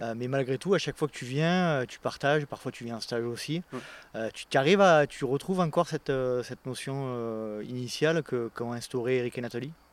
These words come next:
Speaker 2: Alors, pour être tout à fait honnête, euh, depuis un an, euh,
Speaker 1: Ouais.
Speaker 2: non, j'y arrive plus.
Speaker 1: Ouais,
Speaker 2: Euh,
Speaker 1: c'est
Speaker 2: là, on va,
Speaker 1: compliqué.
Speaker 2: bon, tu voulais parler d'organisation,
Speaker 1: Ouais.
Speaker 2: euh, là, je, j'atteins <laughs> des, des limites, j'y arrive plus à,
Speaker 1: Ouais.
Speaker 2: voilà, j'ai la naissance de ma troisième, euh,
Speaker 1: Ouais.
Speaker 2: il y a un an et demi. Euh, j'ai décidé de changer d'entraînement, enfin,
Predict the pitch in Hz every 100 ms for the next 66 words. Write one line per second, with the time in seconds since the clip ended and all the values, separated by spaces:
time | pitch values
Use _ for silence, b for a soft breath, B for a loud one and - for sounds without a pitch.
0 | - 117 113 - _ _ 120 120 - 127
1 | 135 139 131 139 - 120 110 113 - 113
2 | 127 135 120 110 107 107 113 113 117 -
3 | - 107 - 120 123 - 110 107 110 107
4 | 107 110 113 110 110 101 - 113 110 107
5 | - - 113 110 117 117 117 117 113 110
6 | - 127 123 107 107 104 107 107 110 107
7 | 107 107 104 107 - 117 120 117 151 131
8 | 113 127 120 117 110 - 117 107 107 123
9 | 113 110 113 110 101 107 110 110 - 113
10 | 117 110 - 110 113 113 107 104 107 110
11 | 117 107 107 107 117 139 113 107 110 113
12 | 123 139 B B B B B B B B
13 | B - 110 104 101 101 107 104 104 -
14 | 107 110 107 107 104 104 110 110 120 -
15 | 107 101